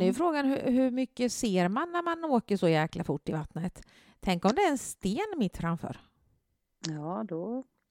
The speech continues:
Speaker 2: då blir det inte lika <laughs> gott. Då kanske han får, behöver sitt bedövningsmedel själv.
Speaker 1: Ja, då krockar han och så blir näbben sådär, du vet, som den kan bli på tecknad film. Så här, dit, dit, dit, dit.
Speaker 2: Ja, ja, precis. Zigzag, liksom.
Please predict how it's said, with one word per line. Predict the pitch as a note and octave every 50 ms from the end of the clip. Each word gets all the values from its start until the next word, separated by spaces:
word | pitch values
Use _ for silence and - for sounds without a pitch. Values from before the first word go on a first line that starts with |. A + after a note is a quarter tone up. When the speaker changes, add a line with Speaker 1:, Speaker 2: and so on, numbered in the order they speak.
| _ _ _
Speaker 2:
då | - - - A3+ A#3 A#3+ C4+ C#4 C4+ B3+ - _ _ -
blir | B3 B3
det | B3+ A#3+
inte | C4 B3+ - G3
lika | G#3 A3 G#3+ - F#3+ F3 - - - -
<laughs> | G#3 F3+ - - - - - _ _
gott. | - - - F#3 E3+ - - - - - - - - - - _ _ -
Då | F#3
kanske | - - F#3+ F#3+ - - -
han | A3 A3 G#3+
får, | - G#3 G3+ G3+ G#3 G#3 G3+ - - - - - - _ _ _
behöver | _ - G#3 A3 G#3 G3 F#3+ G3
sitt | - G3 G3 F#3 F3
bedövningsmedel | F3 F#3+ E3+ F3+ G#3 G#3 F3+ F#3 F3+ E3+ - - F3 E3 D3+ D3+ D#3+ D#3+
själv. | - - - - - - G#3+ G#3
Speaker 1:
Ja, | B3 C4 C4 C#4 D4+
då | C4+ C#4+
krockar | - C#4 D#4 D4+ - B3
han | A#3 A3
och | A3
så | -
blir | A#3+ C4+ C4+ B3 B3 A#3
näbben | A#3+ B3+ B3+ A#3 G#3 F3+ F3+ F3+ G3
sådär, | G#3+ A3 G3+
du | G3 F#3+
vet, | F#3+ F3
som | - F#3
den | F3 F3
kan | F3+ G3
bli | F#3+ F#3 E3+
på | - E3
tecknad | - G3 F#3+ - - - D#3 D#3 -
film. | E3+ D3+ E3+ F3
Så | F3 F3
här, | D#3
dit, | D3 E3+ D#3
dit, | E3 D#3
dit, | E3 D#3+
dit. | D#3 D#3 G3
Speaker 2:
Ja, | G3 F3+ F#3 G3 G3 G#3 G3 F3 -
ja, | - G3+ - F3+ F3 F3
precis. | - F#3 - - - E3 E3+ E3 F3+ - - - G3+ -
Zigzag, | - G3 - G#3+ - - - - - _ -
liksom. | - - - - - G#3+ - G3 G3+ G#3+